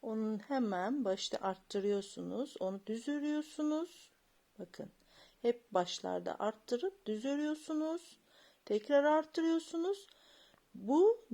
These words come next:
düz ilmekle arttırdığım ilmeği kesiyorsunuz.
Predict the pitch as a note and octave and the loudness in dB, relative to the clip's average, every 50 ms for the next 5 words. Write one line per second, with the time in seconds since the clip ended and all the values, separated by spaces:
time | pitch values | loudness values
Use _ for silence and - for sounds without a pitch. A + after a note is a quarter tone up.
0 | G3 F3+ A3 D#4 F4+ F4 - F4+ E4+ D#4+ D#4 D4+ D4+ D4 D4+ - D#4 E4 F#4 A4 | -4 0 2 2 2 4 2 2 4 4 4 4 2 0 0 -2 0 0 2 0
1 | A#4 - - C#4 C#4 - - - D4 C#4 B3 B3 C#4 C#4+ C4+ B3+ A#3+ A3+ G#3+ G3+ | 0 0 0 0 0 -2 -2 0 0 0 2 4 4 6 6 6 6 4 4 4
2 | G3 F#3 F#3+ - - G#3 G#3+ G#3 - - - E4 F4+ F4+ F4+ - - F4 E4+ F4 | 2 2 0 0 0 0 0 0 0 2 4 4 4 4 2 -2 -4 -2 0 2
3 | F4+ F4+ F#4 A4 A4 - - - - | 4 4 2 2 0 -2 -10 -18 -20